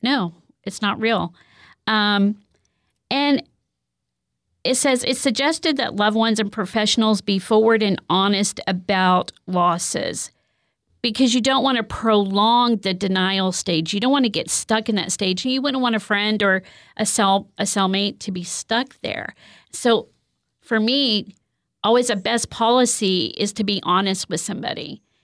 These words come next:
You know, I think you're in denial about what's going on. And then it's like, "How can I help you?" Um,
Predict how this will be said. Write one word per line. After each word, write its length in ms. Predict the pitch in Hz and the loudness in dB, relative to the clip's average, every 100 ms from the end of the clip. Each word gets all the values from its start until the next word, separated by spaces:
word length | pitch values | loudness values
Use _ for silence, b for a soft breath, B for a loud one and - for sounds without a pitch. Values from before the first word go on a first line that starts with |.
| _ - | _ -4
You 180 | 208 | -2
know, 160 | 196 180 | 0 0
I 120 | 196 | -2
think 260 | 202 240 247 | -2 -4 -2
you're 140 | 262 | -2
in 140 | 254 220 | -2 -2
denial 800 | 220 196 220 302 - - - _ _ - | -2 -4 -2 -2 -4 -6 -10 _ _ -8
about 300 | 202 202 - | -4 -2 -2
what's 220 | 202 - | -6 -8
going 360 | - 196 190 202 | -6 -2 -2 -2
on. 320 | 233 185 170 B B B _ - | -2 -2 -2 B B B _ -4
And 300 | 247 240 208 | 0 0 0
then 560 | 254 311 330 285 247 - - | 0 2 2 2 0 -4 -6
it's 180 | 233 240 | -4 0
like, 180 | 220 | -2
"How 280 | - - 254 | -2 0 0
can 200 | 262 277 | 2 0
I 120 | 240 | 0
help 500 | 208 - 208 196 196 | -2 0 2 0 0
you?" 300 | - - - - _ _ _ _ _ - | -12 -10 -12 -16 _ _ _ _ _ -4
Um, 420 | 214 202 190 - | 0 0 0 -6